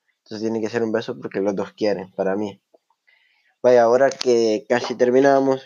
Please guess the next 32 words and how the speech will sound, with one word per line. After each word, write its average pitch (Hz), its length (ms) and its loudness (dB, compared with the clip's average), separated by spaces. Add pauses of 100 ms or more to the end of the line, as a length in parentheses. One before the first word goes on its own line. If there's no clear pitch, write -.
que - 100 -8
ya 104 100 0
te 104 80 -8
terminé 113 360 -2
de 110 180 4
decir 107 280 -4
los 101 320 -2
tips, - 420 2
lo 101 200 -4
que 113 80 -8
investigué, 104 640 0
lo 107 160 -4
que 104 80 0
le 101 120 -2
pregunté 95 380 -8
a 107 40 -4
mis 110 180 -6
amigos 101 420 -4
y 92 100 -10
todo 98 200 0
ese 98 140 -6
desvergue, 110 580 0 (840)
te - 80 -6
voy 117 100 4
a 113 40 2
contar 110 280 -4
mi 113 80 -4
experiencia 117 540 0
de 101 140 -2
mi 95 60 -10
primer 104 300 0
beso. 123 360 0